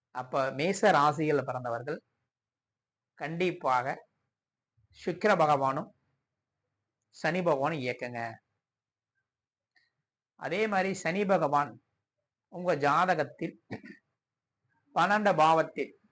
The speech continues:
பன்னெண்டு ராசியில் எந்த பாவத்தில் இருக்கிறார் என்று பார்த்து அந்த ராசியை நீங்க இயக்குனீங்கன்னா இந்த மேச ராசியில் பிறந்தவர்களுக்கு நிச்சயம்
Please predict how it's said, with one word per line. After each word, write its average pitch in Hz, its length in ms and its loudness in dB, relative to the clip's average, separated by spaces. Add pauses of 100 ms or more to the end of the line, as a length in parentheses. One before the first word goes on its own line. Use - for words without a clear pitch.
(180)
பன்னெண்டு 185 380 0
ராசியில் 135 440 -2 (1300)
எந்த 208 300 -2 (140)
பாவத்தில் 170 580 4
இருக்கிறார் 151 480 2
என்று 131 180 -4 (100)
பார்த்து 131 340 -2 (960)
அந்த 175 300 -4 (140)
ராசியை 196 480 2
நீங்க 151 240 -4
இயக்குனீங்கன்னா 139 680 -4 (300)
இந்த 143 120 -2 (100)
மேச 196 340 0
ராசியில் 151 500 0
பிறந்தவர்களுக்கு 123 720 -6 (720)
நிச்சயம் 160 600 -6